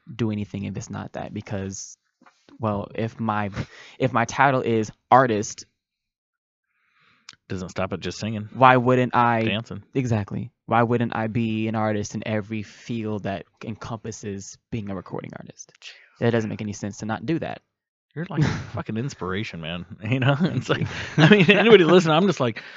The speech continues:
Speaker 2: "Well, I ain't doing shit right now <laughs>
Speaker 1: <laughs>
Speaker 2: compared to Isaac Burris right now." Holy
Speaker 1: No,
Speaker 2: God,
Speaker 1: no, no.
Speaker 2: dude.
Speaker 1: I just
Speaker 2: No, you're hungry. You're killing it, and you're going after it, and that's the best part. Is like, there's not a task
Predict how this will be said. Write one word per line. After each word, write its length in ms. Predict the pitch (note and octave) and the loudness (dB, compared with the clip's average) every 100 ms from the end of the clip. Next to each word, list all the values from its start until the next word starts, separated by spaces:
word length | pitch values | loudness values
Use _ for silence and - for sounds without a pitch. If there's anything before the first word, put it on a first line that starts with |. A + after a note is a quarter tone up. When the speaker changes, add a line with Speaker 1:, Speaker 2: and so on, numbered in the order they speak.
| - - - | -20 -20 -2
Speaker 2:
"Well, 260 | A#2+ A#2+ G2+ - - F2+ | 4 4 2 -12 -20 -16
I 300 | - G2 C#3 | -10 0 4
ain't 160 | B3+ E3+ | 6 8
doing 180 | C#3+ C#3 | 6 6
shit 340 | - G3+ C4 | 4 8 8
right 220 | C3+ G#2+ | 6 2
now 420 | A2+ B2 C#3+ E3+ D#3+ | 4 6 6 6 6
<laughs> 80 | |
Speaker 1:
<laughs> 0 | |
Speaker 2:
compared 440 | D3+ E3 - G3 F3 | 6 6 8 8 8
to 140 | F3 F3+ | 6 6
Isaac 340 | E3 F3 D#3 A#2 | 6 4 -2 2
Burris 380 | F3 A#3 C#3 | 8 8 6
right 160 | A2+ G#2 | -6 -12
now." 120 | G2+ | -8
Holy 100 | B2 | 0
Speaker 1:
No, 220 | C3 A2+ G#2+ | 4 6 6
Speaker 2:
God, 460 | G#2 G#2+ C3+ G2 | 6 4 2 0
Speaker 1:
no, 100 | F#2+ | -2
no. 100 | F2+ | -4
Speaker 2:
dude. 240 | E3+ G#3+ F3+ | 0 2 4
Speaker 1:
I 160 | G#2+ | 2
just 340 | G#2 A2 - - | 0 -4 -4 0
Speaker 2:
No, 160 | C4+ D#4 | 4 6
you're 180 | G#3 | 6
hungry. 320 | F#3 C#4 A#3 F3 | 4 4 2 -2
You're 140 | D3 | -4
killing 340 | - A3 B3+ | 0 2 2
it, 60 | D#3+ | 0
and 100 | B2 | -2
you're 100 | B2+ | -2
going 220 | D3+ F3+ | 0 0
after 320 | D#3 G3 - | 2 0 -2
it, 100 | G#2 | -10
and 80 | G2 | -6
that's 200 | B2 D#3 | -8 -6
the 80 | - | -8
best 300 | G#2+ C#3 - | -4 -6 -4
part. 240 | - C#3+ | 0 0
Is 120 | A2 G#2+ | -2 -6
like, 240 | G#2 F#2 - - - _ | -8 -8 -18 -20 -20 _
there's 300 | A2+ B2 B2 | 0 2 2
not 220 | A#2 C3 B2+ | 0 -4 -4
a 60 | |
task 580 | G#2 - A#2+ B2+ B2+ - | -8 -6 -2 0 -2 -6